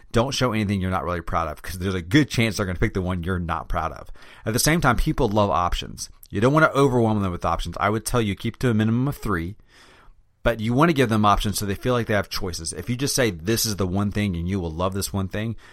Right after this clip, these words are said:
not everybody, that not, doesn't appeal to everybody.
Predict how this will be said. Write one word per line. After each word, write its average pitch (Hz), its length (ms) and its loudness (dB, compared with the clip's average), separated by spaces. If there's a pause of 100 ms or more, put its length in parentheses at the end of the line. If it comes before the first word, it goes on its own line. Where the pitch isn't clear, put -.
(140)
not 113 280 4
everybody, 98 680 -4
that 104 240 -4
not, 131 160 -6
doesn't 120 180 -6
appeal 127 300 -2
to 104 60 0
everybody. 78 480 -8